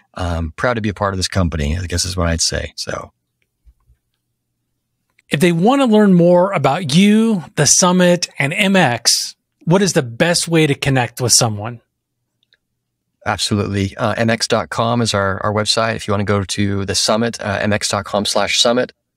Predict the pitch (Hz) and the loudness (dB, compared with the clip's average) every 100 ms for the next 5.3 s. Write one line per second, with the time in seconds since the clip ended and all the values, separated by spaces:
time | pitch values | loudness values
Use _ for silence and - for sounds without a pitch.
0 | - 101 98 101 104 104 101 98 98 101 | -6 -2 0 0 -2 0 0 0 2 0
1 | - 101 95 95 95 98 90 95 - - | 0 -2 0 0 -2 -4 -2 -2 0 0
2 | 104 104 87 82 _ _ _ 107 113 101 | 0 0 -2 -6 _ _ _ -6 -4 -2
3 | - - 101 98 98 104 101 98 98 98 | -2 -2 -2 -2 -2 -2 0 -2 -2 -2
4 | 95 98 98 90 87 _ _ - 92 92 | -2 -2 0 -2 -4 _ _ -8 -4 -2
5 | 90 104 110 | -2 -2 -4